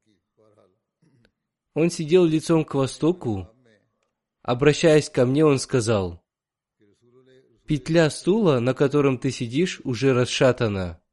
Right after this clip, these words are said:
Я встал и увидел, что петля моего стула действительно была расшатана. Я поблагодарил его и сказал ему: «Вы спасли своего слугу, иначе я упал бы вперёд или назад и разбил бы себе голову».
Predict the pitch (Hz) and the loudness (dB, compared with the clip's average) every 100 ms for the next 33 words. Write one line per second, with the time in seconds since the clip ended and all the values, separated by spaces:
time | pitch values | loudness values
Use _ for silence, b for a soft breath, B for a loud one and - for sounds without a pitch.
0 | _ _ _ _ _ _ _ _ _ - | _ _ _ _ _ _ _ _ _ -4
1 | 143 143 - 170 190 190 147 147 139 180 | 0 0 -2 2 2 2 0 -2 0 0
2 | 170 127 151 135 135 160 147 139 135 131 | 0 0 -4 -4 -4 0 0 2 0 -2
3 | - 165 170 120 120 - 170 165 131 127 | -2 0 0 -2 -6 -4 -4 -2 -2 0
4 | 123 120 117 - 113 - 92 87 82 _ | 0 0 -2 -2 -2 -4 -8 -8 -12 _
5 | _ _ _ _ _ _ _ 107 _ 104 | _ _ _ _ _ _ _ _ _ _
6 | _ _ _ 120 135 170 156 160 165 170 | _ _ _ -4 0 0 2 2 2 2
7 | 185 170 139 139 185 156 135 - 139 135 | 2 0 0 2 4 2 -2 -2 0 2
8 | 131 117 110 95 87 _ _ _ _ _ | 2 0 -4 -6 -10 _ _ _ _ _
9 | _ _ - 151 185 - 175 - 185 - | _ _ -2 0 0 0 0 -2 -6 -4
10 | 156 147 135 131 - 123 113 139 190 _ | -2 0 0 -2 -2 -4 -2 -4 -4 _
11 | _ _ 135 139 160 - 143 131 127 143 | _ _ -4 0 0 -2 0 0 2 0
12 | 143 139 123 - 117 147 147 131 123 120 | 2 0 -4 -4 -2 -2 -2 -4 -2 -2
13 | 110 127 143 - 123 110 117 139 120 - | -2 -2 -2 -4 -4 -2 -2 -4 -4 -6
14 | 107 107 104 113 104 95 92 87 | -4 -2 0 -2 0 -4 -8 -12